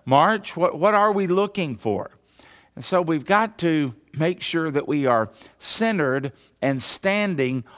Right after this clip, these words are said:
on the Word of God. And then in our heart, our hearts are not in pursuit of what's comfortable or what's easy or something that we can relate to.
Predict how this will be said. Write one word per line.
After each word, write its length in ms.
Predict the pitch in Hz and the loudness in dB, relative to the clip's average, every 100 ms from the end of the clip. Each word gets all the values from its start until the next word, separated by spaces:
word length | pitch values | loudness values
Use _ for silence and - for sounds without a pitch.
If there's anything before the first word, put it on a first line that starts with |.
| - | -2
on 260 | 156 165 160 | 2 2 2
the 120 | 147 | 0
Word 300 | 139 151 147 | 2 2 0
of 160 | 120 110 | -2 0
God. 520 | 143 131 98 113 120 - - | 2 4 4 2 -2 -14 -2
And 200 | 160 156 | 0 2
then 200 | 165 185 | 2 2
in 0 | |
our 400 | 180 151 139 135 | 0 2 2 2
heart, 520 | 143 226 143 131 - _ - _ - | 2 4 4 2 -2 _ -20 _ 2
our 180 | 131 123 | 4 4
hearts 420 | 202 226 - 170 | 6 4 2 -4
are 120 | 151 | 0
not 280 | 170 190 185 | 2 2 0
in 180 | 170 160 | -2 -4
pursuit 580 | 143 135 - 214 185 165 | -2 -4 0 0 0 0
of 340 | 131 127 113 - - - - | 2 2 2 -6 -20 -20 0
what's 240 | 147 - | 2 2
comfortable 760 | - 190 254 214 160 135 147 156 | -4 -2 -2 0 -2 2 2 2
or 120 | 147 | 2
what's 340 | 127 127 - - | 4 2 0 -4
easy 680 | 220 254 220 117 113 143 147 - - - _ | -2 0 0 0 -2 -2 -6 -12 -20 -20 _
or 220 | 139 147 | 2 2
something 500 | 147 208 208 190 180 | 2 2 2 2 2
that 140 | 156 139 | 2 2
we 160 | 180 | 2
can 180 | 175 143 | 2 -2
relate 460 | 127 127 180 214 - | 0 0 0 -2 -4
to. 480 | 135 98 113 165 | -2 -2 -2 -6